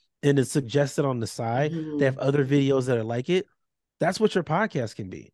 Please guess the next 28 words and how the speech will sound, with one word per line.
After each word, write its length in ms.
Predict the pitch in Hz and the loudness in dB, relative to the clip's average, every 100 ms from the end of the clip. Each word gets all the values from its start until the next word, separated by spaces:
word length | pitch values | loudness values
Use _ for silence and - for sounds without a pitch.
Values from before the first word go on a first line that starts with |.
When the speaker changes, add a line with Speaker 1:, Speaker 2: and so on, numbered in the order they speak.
| _ | _
Speaker 2:
Yeah. 260 | 147 147 143 | 2 4 6
Speaker 1:
So 100 | 151 | 6
people 320 | 220 185 170 | 4 4 4
listen 280 | 160 170 170 | 4 2 2
to 60 | 147 | 2
the 60 | |
first 300 | - 180 180 | 2 0 0
one, 100 | 147 | -2
they're 140 | 135 123 | -2 -2
like, 160 | 107 - | -4 -4
"Oh 180 | 170 | -2
man, 260 | 131 165 131 | 0 -2 0
that 140 | 202 | -4
tool 220 | - 139 123 | -2 -2 -2
sounds 320 | 151 165 160 | -2 -4 0
great." 340 | 208 151 - - _ _ _ _ _ 147 | 0 0 -4 -16 _ _ _ _ _ 0
And 120 | 156 | 2
then 280 | 170 147 131 _ _ | 4 0 -4 _ _
when 160 | 139 147 | 2 2
they 120 | 165 | 2
see 400 | - 185 170 151 | 0 -2 0 0
in 80 | 131 | -2
the 60 | |
show 200 | - 196 | 0 0
notes 380 | 185 151 143 - | 0 0 -4 -8
on 240 | 135 127 120 | -8 -6 -6
the 60 | |
blog 500 | 117 165 170 131 127 | -2 2 4 4 2